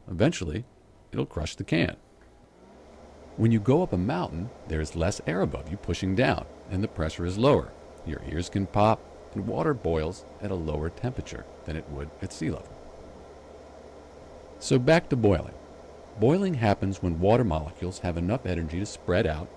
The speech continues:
and to form bubbles. These bubbles rise to the surface, and they release the water vapor. Since the water vapor contains these more energetic molecules, releasing them into the air cools the water. So here we have our beaker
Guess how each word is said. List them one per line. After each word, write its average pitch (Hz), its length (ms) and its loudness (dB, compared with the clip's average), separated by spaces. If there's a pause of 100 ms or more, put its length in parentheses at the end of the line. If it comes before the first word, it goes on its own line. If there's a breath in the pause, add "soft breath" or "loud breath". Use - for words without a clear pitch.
(160)
and 107 140 0
to 123 60 -2
form 85 320 -2
bubbles. - 440 2 (600 loud breath)
These 85 120 -4
bubbles 90 360 2
rise 80 280 0
to 110 80 -4
the 113 120 -4
surface, - 520 -10
and 95 160 -4
they 92 120 0
release 101 420 -2
the 131 140 -4
water 151 300 2
vapor. 73 360 -6 (600 soft breath)
Since - 240 -6
the 110 100 -4
water 135 340 0
vapor 117 360 0
contains 98 500 -6
these 92 240 -4
more 95 260 -2
energetic 87 480 0
molecules, 95 640 -6 (400 soft breath)
releasing 95 540 0
them 76 240 -6 (180)
into 76 160 -10
the 80 200 -2
air 87 280 0 (420)
cools 80 400 -6
the 92 80 -6
water. 110 380 4 (600)
So 107 200 -2
here 156 180 2
we 180 140 2
have 123 180 4
our 95 100 6
beaker 82 380 -2